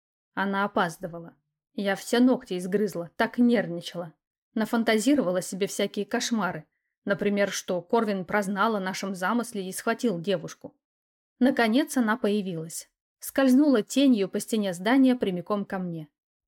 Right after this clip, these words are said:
От радости и облегчения я обняла Лею. Сперва она застыла каменным изваянием, а потом, расслабившись, обвела меня руками за талию.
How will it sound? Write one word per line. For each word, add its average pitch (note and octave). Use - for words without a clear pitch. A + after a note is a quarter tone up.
От -
радости G3
и G3
облегчения G3+
я G#3
обняла A#3
Лею. F3
Сперва C#4+
она A#3+
застыла A#3+
каменным G3
изваянием, F#3
а G#3
потом, C4+
расслабившись, G#3
обвела G3+
меня G3
руками F3+
за F3
талию. E3